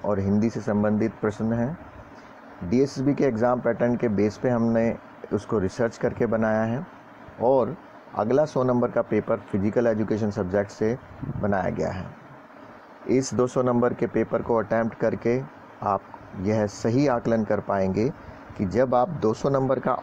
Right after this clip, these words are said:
ऑनलाइन एग्ज़ाम, अ, अटेम्प्ट करेंगे तो आपको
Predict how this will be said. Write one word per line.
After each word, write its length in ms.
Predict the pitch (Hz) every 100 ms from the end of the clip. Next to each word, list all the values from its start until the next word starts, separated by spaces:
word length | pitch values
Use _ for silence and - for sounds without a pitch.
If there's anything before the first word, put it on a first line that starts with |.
| -
ऑनलाइन 360 | 110 123 123
एग्ज़ाम, 380 | 113 101 107 101
अ, 880 | 98 - - - - - 90 92 92
अटेम्प्ट 420 | - - 120 135
करेंगे 460 | - 107 98 98 120 - -
तो 140 | - -
आपको 640 | 101 104 - - 127 156